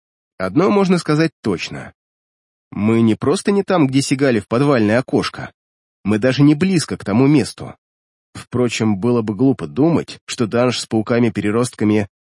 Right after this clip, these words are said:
протяжённостью в несколько километров, неведомым образом разместившийся в подвале Дома советской постройки, имел бы выход там же, где и вход. Это чисто физически было невозможно. Мы оказались в типичном дворе колодца,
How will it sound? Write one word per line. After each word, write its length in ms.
протяжённостью 720
в 40
несколько 460
километров, 720
неведомым 540
образом 380
разместившийся 720
в 20
подвале 420
Дома 240
советской 400
постройки, 680
имел 260
бы 140
выход 440
там 220
же, 140
где 220
и 40
вход. 520
Это 200
чисто 320
физически 600
было 280
невозможно. 760
Мы 160
оказались 500
в 120
типичном 480
дворе 260
колодца, 720